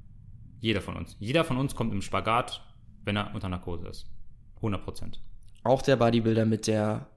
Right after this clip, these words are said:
Speaker 2: wahnsinnigen Muskelspannung, die er im Normalzustand halt, äh, mit sich rumträgt?
Speaker 1: Genau, wenn er vielleicht unter normalen Zuständen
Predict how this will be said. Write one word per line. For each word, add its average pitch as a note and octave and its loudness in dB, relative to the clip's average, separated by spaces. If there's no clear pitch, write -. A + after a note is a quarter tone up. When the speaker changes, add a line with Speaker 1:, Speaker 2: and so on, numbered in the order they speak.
Speaker 2:
wahnsinnigen A2+ 2
Muskelspannung, B2 2
die B2 2
er A#2+ 4
im A2+ 2
Normalzustand A2 0
halt, G#2+ -2
äh, G#2+ 0
mit A2+ 0
sich - -2
rumträgt? C#3 2
Speaker 1:
Genau, G2+ 4
wenn C3 2
er C#3+ 4
vielleicht C#3 0
unter B2 0
normalen A#2 0
Zuständen B2 0